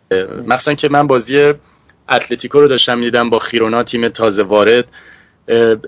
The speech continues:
خیرونا دو هیچ بازی رو جلو افتاد تو شاید بیست دقیقه و شاید تو نیمه اول می‌تونست راحت دوتا دیگه هم بزنه و واقعاً به تجربهٔ کمشون باختن، چون، اه،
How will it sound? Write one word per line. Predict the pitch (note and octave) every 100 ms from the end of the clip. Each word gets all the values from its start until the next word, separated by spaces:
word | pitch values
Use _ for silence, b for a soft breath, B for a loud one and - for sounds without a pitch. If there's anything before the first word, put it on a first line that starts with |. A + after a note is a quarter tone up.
| -
خیرونا | - - C3+ C3 D3
دو | C3+ C3
هیچ | B2 D#3 -
بازی | C3 B2
رو | C#3+
جلو | C#3 C3 C3+
افتاد | C3 - A#2 A2+ A#2 -
تو | - A2 G2+ -
شاید | - A2+ G#2
بیست | A#2+ - - - -
دقیقه | A2 G#2+ A2+ A2+ A2
و | A2 G#2+ A2 _ -
شاید | - C3+ C#3 C3+
تو | B2
نیمه | A#2
اول | A2+ A2 B2+
می‌تونست | C3+ C3 C3 B2
راحت | G#2+ A#2 A2+ C3+ C#3
دوتا | C3 C3
دیگه | A#2 A2 A#2
هم | A#2+
بزنه | A#2+ G#2+ G#2 G2+ G2 G2 b b b b b b _ -
و | A2+ A2+ A2
واقعاً | G#2 A2 A#2+ A2+ B2 C#3+
به | C#3 B2+ -
تجربهٔ | - A#2+ A2 A2+ A#2+ C#3+ C3+
کمشون | B2 G#2+ G2+ - G2+
باختن، | G2 G2 - G2+
چون، | G2 A2+ A#2 - B B B B -
اه، | A2+ A2+ A2 A2+ A2 G#2+